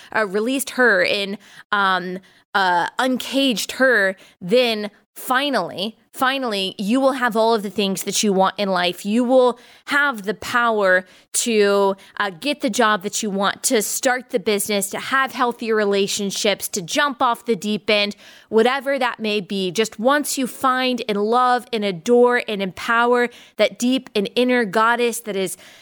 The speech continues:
that is laying down beneath there, beneath all the muck and the mire, then finally you will be free. So that's the opposite of what Christianity tells us. Christianity does tell us that we are lost in the muck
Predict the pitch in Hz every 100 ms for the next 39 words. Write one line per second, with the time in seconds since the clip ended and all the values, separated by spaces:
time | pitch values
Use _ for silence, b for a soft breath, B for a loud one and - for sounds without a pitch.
0 | B 208 202 180 208 226 247 262 262 254
1 | 226 247 240 247 220 233 240 - 247 214
2 | 220 233 240 233 233 208 208 220 226 233
3 | 214 208 220 214 190 208 262 233 - 247
4 | 262 247 220 196 170 214 247 233 233 214
5 | 170 202 196 - 190 - _ b b b
6 | b - 277 311 330 302 302 302 262 226
7 | 190 190 190 - 202 208 196 185 175 175
8 | 214 185 185 208 226 - 240 - 226 220
9 | 214 208 185 240 277 - 240 214 202 -
10 | 220 196 190 220 226 - 214 202 196 b
11 | b b b - 202 208 226 214 - -
12 | - 220 214 196 208 208 208 -